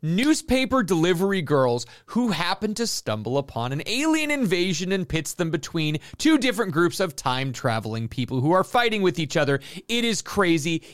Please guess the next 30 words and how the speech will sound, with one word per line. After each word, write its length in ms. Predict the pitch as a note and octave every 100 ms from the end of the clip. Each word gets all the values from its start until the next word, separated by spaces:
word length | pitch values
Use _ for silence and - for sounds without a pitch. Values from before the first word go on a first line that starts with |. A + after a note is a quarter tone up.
| -
It 180 | G#3
has 320 | G3+ F#3 F3+ C#3+
everyone. 600 | D#3+ C#3+ C3+ C#3 C3+ C3+ -
It 140 | E3
has 240 | D#3+ E3 -
aliens. 440 | D#3+ E3 D3+ C#3
It 60 | D#3
has 160 | D#3
time 360 | - D3 C#3+ C#3
travel. 320 | D3+ C3+ C3
It's 180 | D3+ C#3+
heartfelt. 480 | D3+ D3 - C3+ - -
It's 180 | G#3+ -
really 380 | E3+ F#3+ A3 G3+
a 60 |
great 320 | D#3 D#3+ E3 -
story, 260 | F#3 D3+
and 100 | C3+
I 40 | C3
think 220 | E3+ C#3+
Brian 300 | B2+ C3 C3
K. 140 | C#3
Vaughan 280 | A#2 A#2+ A2+
did 140 | G#2+
an 100 | G#2
amazing 500 | G#2 A2+ A#2+ A#2+ A2+
job 240 | G#2+ F#2 C#2+
with 80 | C#2
this 180 | -
one. 200 | - E2